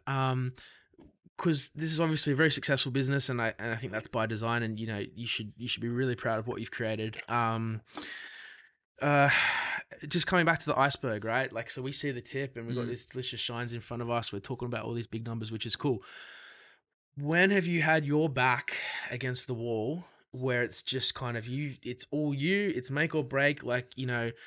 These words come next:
Speaker 1: I could lose this? Have you been in that situation where
Speaker 2: All the time.
Speaker 1: Right. And how does it, so could, could we get, like, one example of where you've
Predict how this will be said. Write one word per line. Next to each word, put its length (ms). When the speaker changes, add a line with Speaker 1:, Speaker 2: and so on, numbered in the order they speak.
Speaker 1:
I 100
could 180
lose 320
this? 340
Have 240
you 100
been 140
in 80
that 160
situation 920
where 600
Speaker 2:
All 140
the 80
time. 420
Speaker 1:
Right. 340
And 160
how 220
does 200
it, 180
so 140
could, 240
could 140
we 120
get, 180
like, 180
one 520
example 760
of 680
where 120
you've 280